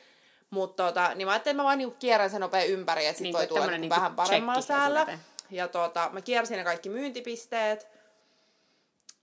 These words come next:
Speaker 1: joista mun mielestä, siis mä en ole ihan varma, oliko ne ihan kaikki kuusitoista auki, mut sanotaan, että vähintään neljätoista niistä oli siinä vaiheessa
Speaker 2: Okei.
Speaker 1: auki ekan päivänä. Siellä kävi kiva niinku kuhina, ei ollut mitään jonoja, oli vielä pöytiä vapaana.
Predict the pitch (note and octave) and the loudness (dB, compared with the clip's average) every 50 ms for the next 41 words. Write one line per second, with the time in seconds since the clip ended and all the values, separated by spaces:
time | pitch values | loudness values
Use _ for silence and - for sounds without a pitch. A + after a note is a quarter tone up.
0 | _ _ _ _ _ _ G#3 G#3 G#3 G#3+ G#3 G#3+ A3+ G#3+ G#3+ G#3+ A3 G#3+ G#3 G3 | _ _ _ _ _ _ 0 2 2 2 2 0 -4 -6 -6 -4 -2 -2 -2 -2
1 | G3 G3+ G3+ - A3 G#3+ - B3+ D4 D4+ D4 C#4 C4 B3 B3 A#3+ A#3 A3 G#3+ A3 | -2 -4 -6 -10 -14 -14 -10 -10 -8 -6 -6 -4 -2 -2 -2 -2 -2 -4 -4 -4
2 | G#3+ - - - - - - C#4+ C#4+ C4 C4+ A#3 G#3+ G3 G3+ - F3+ F3 F3+ F3 | -6 -10 -12 -14 -14 -10 -10 -8 -6 -6 -2 -2 -2 -2 -2 -6 -8 -8 -8 -8
3 | F3 - - - F3 - - B2+ - - F3 D3+ E3+ E3 - G3+ G#3 G3+ F3+ E3+ | -6 -6 -6 -6 -6 -4 -4 -4 -4 -4 -8 -12 -10 -6 -4 -4 -2 -2 -2 -2
4 | E3+ E3 G3+ G#3 A#3+ C4 A#3+ A3+ G3 F#3+ G3 F#3+ F#3 F3+ E3+ - - - - - | -2 -2 -2 -2 -2 -2 0 0 0 0 0 0 0 0 0 -2 -2 -6 -10 -10
5 | F#3 C3 - - - D3 - E3 - C#3 - - - G3 G3+ - E3+ G3 G#3+ A3 | -12 -12 -12 -10 -10 -10 -10 -8 -8 -8 -8 -6 -6 -4 0 2 4 4 2 2
6 | A#3 B3 - G3 A3+ A#3+ B3+ A#3+ A#3 A#3+ A3+ A3 G#3+ G#3+ G#3+ G#3+ A3 - - - | -2 -4 -4 -4 -2 -4 -4 -4 -4 -2 -2 0 0 0 0 -2 -2 -4 -8 -16
7 | - - - - - - - _ _ _ - A3+ G#3 G#3 A3 G#3+ A3 G#3+ - - | -20 -20 -20 -20 -20 -20 -20 _ _ _ -2 0 2 2 2 0 0 -4 -8 -12
8 | _ - B3+ C#4+ D#4+ D#4+ C4+ A3 G3+ G3+ - - A#3 B3+ C4 C4 C4 A#3+ A#3 G3+ | _ -6 0 2 2 2 2 0 -2 -4 -4 -4 -2 0 0 0 0 2 2 2
9 | G3 G3 F#3+ G3 G3+ A3 A3 B3+ B3 B3 A3 G3 F#3+ G3 G3 G3 G3 G3 F#3+ E3+ | 2 2 2 0 -2 -2 0 0 2 2 2 2 0 0 0 -2 -2 -2 0 0
10 | - F3+ F#3 F3 F3+ F3+ F3 F3+ F3+ F3+ F3 F3+ F3+ D#3 C3+ C#3+ D3 D#3+ - G3 | -2 -2 -2 0 0 0 0 0 -2 -2 -2 -2 -4 -6 -4 -2 -4 -2 -2 -2
11 | F#3 F#3 F#3 D#3+ F#3 G3 | 0 0 0 0 -2 -4